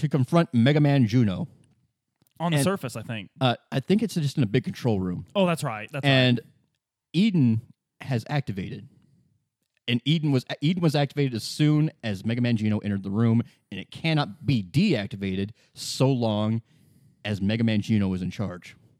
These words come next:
Speaker 2: Mm-hmm.
Speaker 1: You cut to outdoor view,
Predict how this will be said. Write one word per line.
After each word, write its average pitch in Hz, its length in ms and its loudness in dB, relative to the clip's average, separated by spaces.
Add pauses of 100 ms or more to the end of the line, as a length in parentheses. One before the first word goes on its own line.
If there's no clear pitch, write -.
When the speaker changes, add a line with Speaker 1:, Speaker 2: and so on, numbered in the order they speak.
(120)
Speaker 2:
Mm-hmm. 143 220 -2 (1300)
Speaker 1:
You 139 140 -2
cut 143 320 -4
to 139 220 0
outdoor 123 500 0
view, 98 420 -2